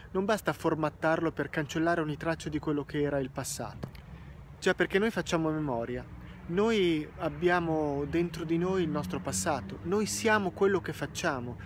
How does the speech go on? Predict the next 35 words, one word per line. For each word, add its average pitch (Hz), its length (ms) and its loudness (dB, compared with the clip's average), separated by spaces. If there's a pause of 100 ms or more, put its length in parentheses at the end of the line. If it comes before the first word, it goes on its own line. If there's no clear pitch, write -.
(120)
diventiamo 190 800 2
le 180 120 2
cose 151 240 0
che 139 120 -6
facciamo 120 540 -6 (260)
e 185 80 -6
quindi 208 200 2
non 180 140 4
possiamo 156 360 0
resettarci 143 640 -2
e 147 40 -2
ricominciare 139 460 -4
da 131 120 -4
capo 143 280 -4
come 135 200 -4
se - 120 -6
niente 127 320 -4
fosse. - 560 -10 (440)
Allora, 185 220 4
se 165 140 -2
vogliamo 165 340 4
una 160 140 0
famiglia, 147 580 0 (280)
una 165 120 -2
famiglia 190 400 2
splendida 147 640 2
così 147 240 -4
come 151 180 -2
viene 139 200 0
definita, 131 560 -6 (280)
una 165 140 0
famiglia 185 380 4
piena 165 220 2
di 143 100 2
affetti, 135 580 -4